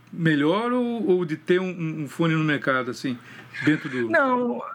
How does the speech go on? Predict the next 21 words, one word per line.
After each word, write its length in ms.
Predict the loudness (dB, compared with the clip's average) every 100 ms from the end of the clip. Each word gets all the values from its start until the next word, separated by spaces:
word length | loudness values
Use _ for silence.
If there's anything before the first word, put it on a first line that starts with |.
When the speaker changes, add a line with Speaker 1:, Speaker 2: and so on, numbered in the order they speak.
| -8 -2
Speaker 2:
a 80 | 0
gente 200 | 0 0
tem 140 | 0
um, 640 | 0 0 0 2 2 0 0
a 100 | 0
nossa 460 | 0 0 0 0 -2
meta 440 | 0 0 0 -2
na 120 | -4
Cuba, 340 | -2 0 2 2
né, 100 | 0
o 60 |
que 80 | 0
a 40 | -2
gente 200 | -2 0
gostaria 480 | 0 0 0 0
de 100 | 0
fazer 220 | -2 -2 -2
na 100 | -2
Cuba 360 | 0 0 -2 -2
é 140 | -2 -2
ser 600 | -2 0 2 2 -2